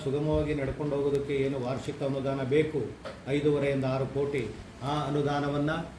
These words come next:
ಮತ್ತು ಇಲ್ಲಿ ಏನು ಬೋಧಕ ಬೋಧಕೇತರರ ಹುದ್ದೆಗಳು ಖಾಲಿ ಇದೆ ಅದನ್ನು ಕೂಡ ಭರ್ತಿ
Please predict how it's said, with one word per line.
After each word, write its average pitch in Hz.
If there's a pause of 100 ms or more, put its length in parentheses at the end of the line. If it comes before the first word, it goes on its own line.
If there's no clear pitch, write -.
(280)
ಮತ್ತು 156 (140)
ಇಲ್ಲಿ 190 (200)
ಏನು 170 (100)
ಬೋಧಕ 170 (140)
ಬೋಧಕೇತರರ 147 (160)
ಹುದ್ದೆಗಳು 147
ಖಾಲಿ 139
ಇದೆ 147 (540)
ಅದನ್ನು 175
ಕೂಡ 165 (120)
ಭರ್ತಿ 135